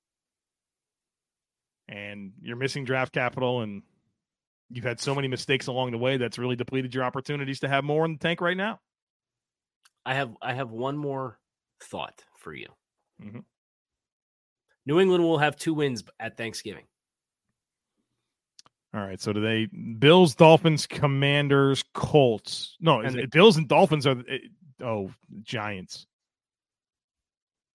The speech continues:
Speaker 2: No, so they go Bills, Dolphins, Commanders, Colts, and then bye. They play the Giants on November twenty-sixth after Thanksgiving.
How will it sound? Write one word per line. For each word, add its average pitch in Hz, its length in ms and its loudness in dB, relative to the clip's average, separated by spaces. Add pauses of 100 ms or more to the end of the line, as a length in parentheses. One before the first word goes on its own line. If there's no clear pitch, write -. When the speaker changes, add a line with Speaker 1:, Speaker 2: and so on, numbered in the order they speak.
(460)
Speaker 2:
No, 107 120 -8
so 117 160 -8
they 117 120 -2
go 117 260 -2 (400)
Bills, 185 360 4
Dolphins, 160 540 0
Commanders, 147 600 0
Colts, 120 580 -2 (120)
and 127 120 -4
then 117 300 -4
bye. 98 600 4 (240)
They 131 100 0
play 156 260 2
the 165 100 0
Giants 151 460 2
on 131 140 -4
November 127 340 -2
twenty-sixth 123 760 -6
after 113 360 0
Thanksgiving. - 540 -12